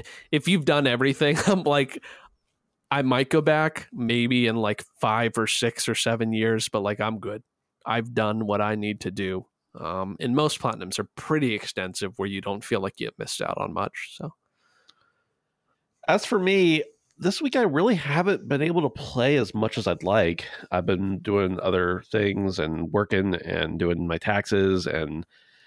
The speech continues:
Speaker 2: making
Speaker 1: Yeah.
Speaker 2: videos.
Speaker 1: Yeah, I
Speaker 2: And
Speaker 1: need to do that shit. I'm running out of time.
Speaker 2: Yeah,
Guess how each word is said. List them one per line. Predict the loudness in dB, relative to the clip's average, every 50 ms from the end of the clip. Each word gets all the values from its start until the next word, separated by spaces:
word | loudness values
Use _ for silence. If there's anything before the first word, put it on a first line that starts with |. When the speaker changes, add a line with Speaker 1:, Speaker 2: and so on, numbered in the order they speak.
| -14 -6 -6
Speaker 2:
making | -4 -4 0 0
Speaker 1:
Yeah. | 2
Speaker 2:
videos. | 2 4 4 4 4 4 4 4 2 2 0
Speaker 1:
Yeah, | -2 -2
I |
Speaker 2:
And | 0 0
Speaker 1:
need | 0 0 -2
to | -4
do | -8 -8 -6 -4
that | -6 -6 -6
shit. | -8 -10 -8 -10
I'm | -10 -6 -4
running | -4 -4 -4 -6
out | -8
of | -10
time. | -10 -10 -10 -10 -10 _ _ -20 -20 _ _ _ _ _
Speaker 2:
Yeah, | -2 2 4 4 4 4 4 4 4